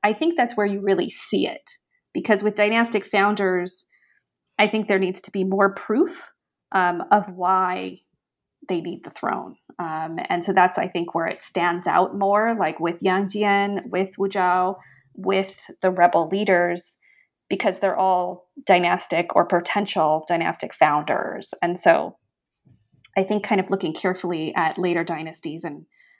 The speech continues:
potential founders might, might be a good idea, but I certainly, you certainly still see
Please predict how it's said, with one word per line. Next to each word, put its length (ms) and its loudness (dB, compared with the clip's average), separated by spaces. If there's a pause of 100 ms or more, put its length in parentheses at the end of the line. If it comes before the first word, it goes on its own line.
(180)
potential 440 -4
founders 520 -4
might, 400 -2 (560)
might 400 -6
be 420 -6 (280)
a 80 0
good 160 -2
idea, 560 0
but 140 0
I 100 4
certainly, 680 0 (320)
you 100 0
certainly 380 0
still 340 0
see 600 0